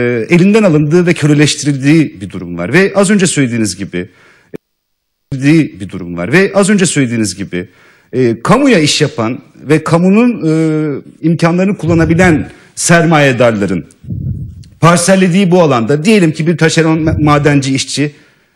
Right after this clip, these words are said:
e, sendikalı olmak istedi ya da bir şeye itiraz etti. Bir başka madende çalışmasının mümkün olmayacağı, mesleğine devam edemeyeceği,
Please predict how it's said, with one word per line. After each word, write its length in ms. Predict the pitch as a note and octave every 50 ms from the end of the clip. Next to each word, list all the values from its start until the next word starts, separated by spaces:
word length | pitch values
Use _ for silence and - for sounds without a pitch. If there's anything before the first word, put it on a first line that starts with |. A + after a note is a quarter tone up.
| _ -
e, 360 | C#3+ C#3 C3+ C3 C3 C3 B2 D2+ -
sendikalı 540 | - - - A3 A3 G3+ - - F#3 E3+ E3
olmak 260 | D#3 D3 C#3 C#3+ C#3
istedi 240 | - - D#3+ D#3 F#3+
ya 120 | F3+ D#3
da 100 | E3 D#3
bir 60 | D#3
şeye 220 | D3 - D3+ D3+ C#3+
itiraz 380 | C#3+ - C3+ C3+ B2+ A#2+ G#2+
etti. 360 | A2+ F#2 - _ - F2+ D#2+ - _ _ _ _ _ _ _
Bir 140 | A#3+ A#3 F#3+
başka 300 | F3 F3 - - - G#3
madende 460 | G3 F3 E3 D#3+ D3 D3+ D3+ D#3 D#3
çalışmasının 640 | D3+ - C#3+ B2+ B2 - - C3+ B2 - - D3 C#3+
mümkün 280 | C#3 C3 C3 - C#3+ D3
olmayacağı, 800 | D3 D3 D3+ C#3 B2 A2+ A2 F#2+ - G#2+ F#2+ F2+ F2 D2 - - _
mesleğine 500 | - B2+ D#3+ D#3 - - E3+ D#3 D#3 D3
devam 280 | D3 C#3+ C#3 C#3+ C#3 C#3
edemeyeceği, 800 | B2 A#2+ D3 C#3+ C3 A#2+ A2+ G#2 F#2+ G#2+ A2 G#2 G2+ G#2 G2+